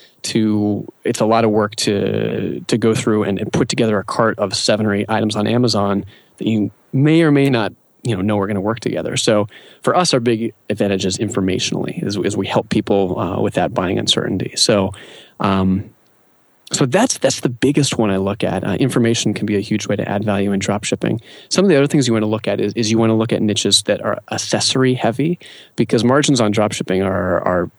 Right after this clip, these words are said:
by default much lower than, say, manufacturing or even stocking your own products, because there's less barriers to entry. You don't have any risk up front. And so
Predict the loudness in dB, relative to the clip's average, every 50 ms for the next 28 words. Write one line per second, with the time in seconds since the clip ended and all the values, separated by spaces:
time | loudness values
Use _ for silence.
0 | -20 -20 _ _ _ -2 0 0 2 0 0 0 0 0 0 -2 -4 -8 -14 -14
1 | -18 -20 -20 -20 -20 _ _ _ -2 0 0 0 0 -2 -2 -2 0 2 2 2
2 | 2 2 0 0 -2 -4 -4 -2 -2 -2 0 0 -2 -2 -2 -2 -2 -2 -2 -2
3 | -4 -2 -2 0 0 0 0 0 0 0 0 -2 -2 -2 -2 -2 -2 -2 -2 -4
4 | -2 -4 -4 -2 -2 0 0 0 -2 -4 -4 -4 -4 -2 0 0 0 0 -2 -4
5 | -8 -12 -20 -20 -20 -20 _ _ -2 0 2 2 2 2 2 2 2 4 4 2
6 | 2 0 -2 -2 -2 -2 -2 -2 -4 -4 -4 -2 -2 0 0 0 0 0 0 0
7 | 0 0 0 0 0 0 0 -4 -4 -4 -2 -2 0 0 0 -2 -2 -2 0 2
8 | 2 2 2 0